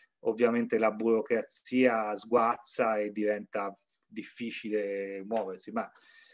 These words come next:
ma nella sostanza sarebbe anche gestibile se ci fosse una grandissima volontà di cooperazione fra gli enti. Non vedo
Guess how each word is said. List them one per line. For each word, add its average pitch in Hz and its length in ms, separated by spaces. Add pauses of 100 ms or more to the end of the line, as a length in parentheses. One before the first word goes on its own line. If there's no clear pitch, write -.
(320)
ma 131 240
nella 147 420
sostanza 156 720
sarebbe 131 540
anche 139 360
gestibile 127 720
se 120 100
ci 113 140
fosse 113 240
una 113 120
grandissima 113 600
volontà 107 420
di 107 120
cooperazione 110 720
fra 104 180
gli 104 140
enti. 98 420 (840)
Non 127 380
vedo 131 580